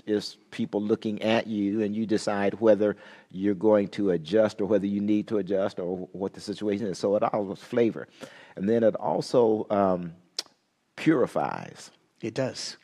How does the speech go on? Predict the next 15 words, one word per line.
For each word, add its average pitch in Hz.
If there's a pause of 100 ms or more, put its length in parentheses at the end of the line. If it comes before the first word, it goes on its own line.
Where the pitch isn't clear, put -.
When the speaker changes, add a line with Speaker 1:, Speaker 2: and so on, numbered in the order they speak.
Speaker 1:
Uh, 98
um, 90
salt, 110
salt -
Speaker 2:
To -
Speaker 1:
purifies. 107
Speaker 2:
some 160
measure. 156
And, 135
and 139
Speaker 1:
Yeah. 143
Speaker 2:
again, 160
it's 156
all 262
about, 160